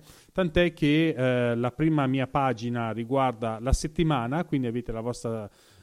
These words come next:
pagina divisa in cinque colonne dove potete mettere i vo-, quello che dovete fare durante queste giornate. Quindi conseguentemente ci sono i to-do, eh, che potete inserire, delle pagine indipendenti, delle toggle list,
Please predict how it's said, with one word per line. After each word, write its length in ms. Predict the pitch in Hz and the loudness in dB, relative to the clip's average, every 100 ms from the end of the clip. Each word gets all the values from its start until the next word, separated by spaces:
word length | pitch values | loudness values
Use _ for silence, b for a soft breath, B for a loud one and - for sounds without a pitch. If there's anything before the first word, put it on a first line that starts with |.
| _ | _
pagina 460 | - 160 131 117 117 | 0 2 2 0 -4
divisa 380 | 113 139 156 127 | -4 -2 0 0
in 300 | 131 151 127 | 2 2 0
cinque 320 | - 156 156 | -2 -2 0
colonne 460 | 165 160 143 139 160 | 4 6 6 4 2
dove 220 | 143 135 | 2 -2
potete 360 | 131 - 131 151 | -4 -8 -2 0
mettere 500 | 131 131 139 135 135 | 0 0 0 2 2
i 80 | 123 | 2
vo-, 320 | 117 120 - | 0 -2 -4
quello 200 | - 156 | 0 0
che 100 | 147 | 0
dovete 240 | 135 135 | -4 -4
fare 340 | 156 120 120 120 | -4 -2 -2 -4
durante 360 | 120 117 117 | -4 -6 -6
queste 260 | 120 120 120 | -8 -8 -10
giornate. 580 | 107 107 107 98 - 107 _ _ _ _ | -10 -10 -12 -16 -16 -18 _ _ _ _
Quindi 240 | - 160 | -6 -4
conseguentemente 720 | 147 143 147 151 165 165 165 160 | -2 -2 -2 -2 -2 -2 -2 -6
ci 120 | 135 | -6
sono 240 | - 131 | -4 -4
i 80 | 123 | -4
to-do, 560 | - 143 139 135 180 - | -4 -4 -2 -2 -2 -4
eh, 420 | 139 123 117 113 110 | -4 -2 -2 -4 -8
che 80 | |
potete 220 | 110 113 117 | -10 -8 -8
inserire, 580 | 110 139 131 151 165 | -4 -2 2 2 2
delle 200 | 139 117 | 0 -2
pagine 720 | 117 123 120 107 117 117 113 110 | -2 0 -2 -2 -4 -2 -4 -4
indipendenti, 880 | 113 113 123 120 123 131 135 156 127 | -4 -4 -4 -2 0 0 -2 -2 -4
delle 480 | 113 113 113 110 | -2 0 0 0
toggle 580 | - 123 107 113 113 110 | 0 -2 0 0 2 0
list, 640 | 110 139 151 - 170 175 | 0 0 0 0 2 2